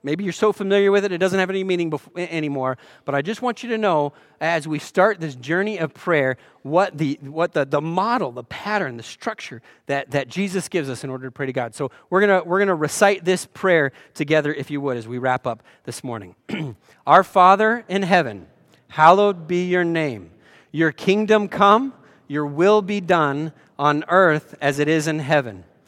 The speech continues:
Give us today our daily bread, and forgive us our debts as we also have forgiven our debtors. And lead us not into temptation,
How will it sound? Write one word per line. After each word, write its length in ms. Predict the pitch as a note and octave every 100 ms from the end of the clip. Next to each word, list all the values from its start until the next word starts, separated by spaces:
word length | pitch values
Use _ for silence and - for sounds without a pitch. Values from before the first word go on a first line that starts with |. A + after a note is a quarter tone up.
| _ _ _ B2+
Give 220 | F#3 G3+
us 320 | A3+ G#3+ -
today 580 | - F3 E3+ F3+ G3 G3+
our 220 | D#3 C#3+
daily 420 | B2+ D#3 F3+ F#3+
bread, 400 | E3+ D#3 C3 G#2+ G2 - _ _
and 140 | C#3+ D#3
forgive 460 | D#3 C#3 D3 F#3+
us 260 | G#3 G#3 -
our 180 | F3 E3
debts 520 | C#3+ E3 F#3+ - - -
as 180 | C#3+ C#3+
we 240 | E3+ G3
also 640 | - D#3+ F#3+ - G#3+ G#3+
have 160 | G3+ D3+
forgiven 540 | D3 C#3 D#3+ F3+ F#3
our 200 | F#3 D#3
debtors. 640 | D#3 D3 B2+ G#2 F#2 - _ _ _ _ _
And 160 | C#3 C#3
lead 320 | D3+ F#3 G#3+
us 320 | A3+ A3+ -
not 340 | F3+ F#3 G3 F3+
into 320 | F#3 - G3
temptation, 800 | G#3 G3 - D#3 C3 - A#2